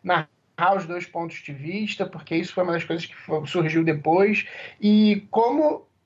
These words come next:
foi, é, a construção e os desafios de fazer esse filme dessa forma, assim, de pegar até metade do filme, ter uma protagonista e trocar totalmente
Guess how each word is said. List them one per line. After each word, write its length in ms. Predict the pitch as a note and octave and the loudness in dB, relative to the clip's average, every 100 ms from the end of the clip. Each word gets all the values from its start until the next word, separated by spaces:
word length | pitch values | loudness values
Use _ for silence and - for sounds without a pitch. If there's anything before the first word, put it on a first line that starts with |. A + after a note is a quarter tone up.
| _ _ - | _ _ -8
foi, 440 | - G#3 G#3 G#3 G3+ | 2 4 4 2 -4
é, 340 | F#3 F3 E3+ E3+ | -2 0 0 0
a 120 | F3+ | -2
construção 1160 | F3+ - G#3+ G#3+ - G#3 G#3 - F#3+ A3 A3 C#3 - _ _ - | -2 -2 -2 -4 -6 -6 -6 0 2 2 -2 -8 -14 _ _ -12
e 180 | E3+ | -8
os 120 | F3+ E3 | -6 -4
desafios 680 | F#3+ F#3 F3+ - G#3 G#3+ | 0 0 0 -4 -6 -4
de 120 | G3 G3+ | -6 -6
fazer 760 | G#3+ G3+ F#3+ E3+ F#3 G3+ G#3 | 0 0 0 -4 0 2 2
esse 260 | G3+ G3 - | -2 -6 -10
filme 420 | - - G3+ G#3 | -10 -4 -2 0
dessa 420 | G3+ F#3+ F#3+ G3+ | 0 2 2 0
forma, 580 | G3 - F3 D#3 C#3+ C3 | -2 -2 0 0 -2 -8
assim, 340 | C#3+ - C3+ C3 | -12 -12 -10 -8
de 260 | C3+ C3+ C3+ - - - | -8 -10 -12 -20 -12 -2
pegar 360 | D#3+ E3 F3+ | 0 4 4
até 220 | F#3 G#3 | 2 0
metade 520 | G#3+ G#3+ G#3 G#3 G3+ G3+ | 0 -2 0 0 0 -6
do 100 | G3 | -10
filme, 480 | - G3 G3 G3 | -10 -6 -4 -4
ter 260 | F#3+ F#3 F3+ | -6 -2 0
uma 240 | G3 G3 | 0 0
protagonista 720 | F#3+ F#3 F#3 F3+ F3 G3+ G#3 G#3+ | -2 -2 -2 -2 -6 -8 -8 -8
e 20 | |
trocar 460 | - G3 G3+ G3+ | -4 -2 0 -2
totalmente 880 | G3+ A#3 A3+ A#3+ G3+ G3 A3 - A3 | 0 -2 0 -2 -2 -6 -6 -10 -12